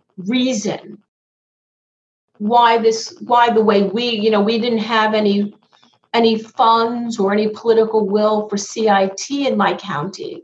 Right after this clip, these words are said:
at the time. So what, if you can't divert there, what would be the next logical place if we're looking at a, you know, sequential intercept map?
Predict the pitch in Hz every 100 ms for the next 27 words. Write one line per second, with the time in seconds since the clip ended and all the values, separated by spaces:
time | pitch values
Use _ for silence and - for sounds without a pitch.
0 | _ 202 202 185 196 180 117 - _ _
1 | _ _ _ _ _ - - 277 233 214
2 | 208 294 294 - _ _ - - 247 -
3 | - 302 285 - 247 240 214 233 226 220
4 | - _ 240 269 254 220 202 196 196 _
5 | _ _ 240 254 208 202 339 359 247 226
6 | 226 226 226 220 214 - - - _ _
7 | 226 233 233 220 226 226 196 - - 254
8 | 226 214 214 226 226 233 247 254 233 214
9 | 196 196 190 - - _ _ - 247 214
10 | 226 214 285 285 285 254 262 233 254 -
11 | 233 196 208 226 269 311 -